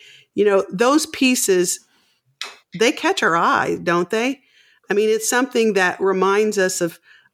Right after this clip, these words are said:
of a good group of friends. It reminds us of a good time that we had. Um, or, you know, when, when you guys got to go to Austin's for High Caliber Camp. I mean, that's just, that has to make you smile or chuckle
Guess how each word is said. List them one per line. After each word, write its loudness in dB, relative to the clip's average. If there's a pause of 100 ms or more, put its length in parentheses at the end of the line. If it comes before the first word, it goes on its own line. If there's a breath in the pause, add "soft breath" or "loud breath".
of 0 (140)
a 2
good -2
group 2
of -2
friends. -2
It 0
reminds 0
us -2
of -2
a 0
good -4
time 0
that 0
we 0
had. 0 (440 loud breath)
Um, 0
or, 0
you 0
know, 2
when, 0 (100)
when 2
you 0
guys 0
got 0
to -12
go 2
to 0
Austin's -2
for -2
High -2
Caliber -2
Camp. -6 (420 loud breath)
I 0
mean, 2
that's 0
just, -2 (200)
that 0
has -2
to 0
make -2
you 2
smile 0
or -2
chuckle -2